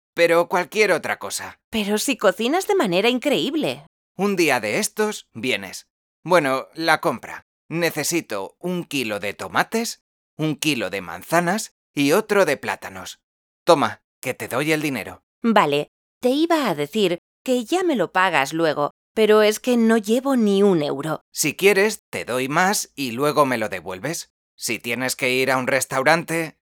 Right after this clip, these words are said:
Speaker 2: Bueno, me va a invitar María José por ayudarla a estudiar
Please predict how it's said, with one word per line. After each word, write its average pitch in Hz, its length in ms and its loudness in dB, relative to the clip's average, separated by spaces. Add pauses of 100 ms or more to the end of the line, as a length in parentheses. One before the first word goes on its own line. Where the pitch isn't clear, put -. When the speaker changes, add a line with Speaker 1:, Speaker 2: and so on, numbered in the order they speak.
Speaker 2:
Bueno, 156 600 0 (200)
me 240 200 2
va 320 200 -4
a 320 60 -2
invitar 196 520 0
María 160 300 0
José 165 420 -4 (280)
por 226 180 2
ayudarla 214 640 -2
a 143 80 2
estudiar 151 580 -2